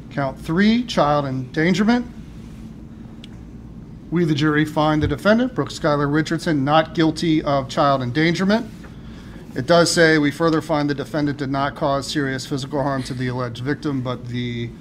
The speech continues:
uh, that finding is not necessary as a matter of law. Verdict form number four, we, the jury in the above captioned case,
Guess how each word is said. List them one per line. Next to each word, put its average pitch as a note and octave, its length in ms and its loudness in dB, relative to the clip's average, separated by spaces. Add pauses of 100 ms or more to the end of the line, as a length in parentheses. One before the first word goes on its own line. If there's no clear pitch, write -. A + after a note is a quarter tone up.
(440)
uh, B2 220 -2
that A2+ 180 -6
finding B2 380 -2
is A2+ 120 -8
not B2 240 -6
necessary B2 560 -6
as A2+ 80 -8
a A#2+ 60 -6
matter A#2 280 -6
of G#2 160 -10
law. D3 300 2 (1200)
Verdict D3 340 4
form D#3 260 2
number C3 240 2
four, G3 500 6
we, D#3+ 220 2
the D3 140 4
jury D#3 340 6
in D3+ 60 6
the D3 80 6
above D3 300 4
captioned D3+ 400 2
case, F#3+ 380 2